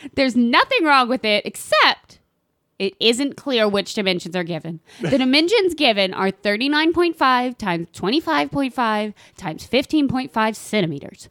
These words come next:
Speaker 1: These measurements are the external dimensions, and I needed internal measurements because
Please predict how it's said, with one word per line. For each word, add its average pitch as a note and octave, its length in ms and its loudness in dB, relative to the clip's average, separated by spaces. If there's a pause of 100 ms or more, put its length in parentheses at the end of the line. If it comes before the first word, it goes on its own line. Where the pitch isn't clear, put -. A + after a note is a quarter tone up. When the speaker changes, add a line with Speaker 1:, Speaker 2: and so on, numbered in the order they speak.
(340)
Speaker 1:
These D#4 400 2
measurements A3 480 2
are A3 160 2
the G3 160 2
external C#4 520 2
dimensions, G3+ 600 4
and G#3+ 160 -2
I D#4 240 4
needed A#3+ 480 4
internal C#4+ 540 2
measurements G3 420 0
because A#3+ 200 -4